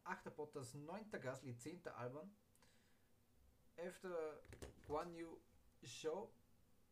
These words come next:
Ja, und jetzt <laughs> schauen wir mal um. Albon hat, hat's wirklich gut gemacht. Jetzt hat jedes, nee.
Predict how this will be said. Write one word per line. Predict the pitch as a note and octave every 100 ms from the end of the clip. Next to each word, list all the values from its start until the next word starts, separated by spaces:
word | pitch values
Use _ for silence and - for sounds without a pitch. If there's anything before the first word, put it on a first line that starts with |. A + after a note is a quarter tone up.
| - - - - -
Ja, | C#3+ D3+
und |
jetzt | D3 - -
<laughs> | F#3 E3
schauen | D#3 D3+
wir | D3
mal | C#3 D#3+
um. | G3 A#3+ - - - - - - - - - - - - - - - - - - - - - - - - - - - - - - - - - - -
Albon | D3 E3 D#3
hat, | D3 -
hat's | C#3+ B2
wirklich | C#3+ B2+ A#2+
gut | C#3
gemacht. | B2+ A2+ B2
Jetzt | C3
hat | - C#3+
jedes, | C#3 D#3 A3+ A#3+ - - - - - -
nee. | B2+ A2